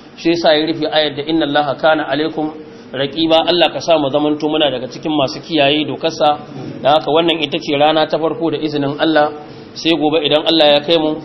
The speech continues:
dan uwa Malam Muhammad Al-Amin zai yi muqaddima, sannan sai mu faɗi guraren da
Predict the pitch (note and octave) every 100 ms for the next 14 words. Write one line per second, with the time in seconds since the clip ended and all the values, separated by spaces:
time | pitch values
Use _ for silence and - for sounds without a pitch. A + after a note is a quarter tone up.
0 | - - - - C#3 D#3+ D#3+ D#3+ E3 D#3+
1 | C#3 C3+ D#3 D#3 D3 C#3+ D3+ C#3+ D3 D3
2 | C3+ D3 C3+ D3+ D3 C3+ C3+ C#3 D3+ D#3+
3 | C3+ C3+ C#3 C#3+ D3+ C#3 D3+ C#3+ C#3 C#3+